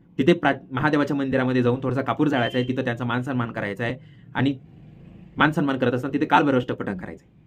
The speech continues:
महादेवाच्या मंदिरामध्ये कालभैरव अष्टक पठण करायचं. फक्त तिथं नैवेद्य दाखवलं जात नाही, महादेवाच्या मंदिरामध्ये नैवेद्य दाखवला जात नाही. मान सन्मान केला जातो,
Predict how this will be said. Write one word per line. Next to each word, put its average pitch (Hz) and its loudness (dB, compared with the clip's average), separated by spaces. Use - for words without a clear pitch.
महादेवाच्या 123 0
मंदिरामध्ये 113 -2
कालभैरव 139 2
अष्टक 107 -4
पठण 98 -6
करायचं. 92 -10
फक्त 147 2
तिथं 175 4
नैवेद्य 151 0
दाखवलं 127 2
जात 113 -2
नाही, 98 -4
महादेवाच्या 123 -2
मंदिरामध्ये 120 -4
नैवेद्य 117 -4
दाखवला 117 -2
जात 113 -4
नाही. 151 2
मान 131 2
सन्मान 139 -2
केला 135 0
जातो, 135 0